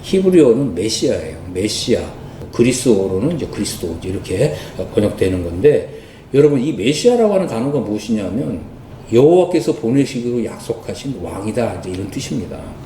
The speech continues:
데살로니가에 있는 이 회당에 있는 사람들 가운데 일부의 사람들이 진정 이 성령의 역사로 인해서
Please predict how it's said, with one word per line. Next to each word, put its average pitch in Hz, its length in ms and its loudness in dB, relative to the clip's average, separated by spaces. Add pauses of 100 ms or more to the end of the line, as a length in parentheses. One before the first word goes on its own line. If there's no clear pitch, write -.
(100)
데살로니가에 143 1080 4
있는 120 560 2
이 107 60 0
회당에 143 520 2
있는 113 520 -2
사람들 135 440 -2
가운데 101 460 0
일부의 165 540 4
사람들이 127 800 2 (680)
진정 202 640 4
이 214 40 -4
성령의 233 680 6
역사로 135 440 2
인해서 107 600 2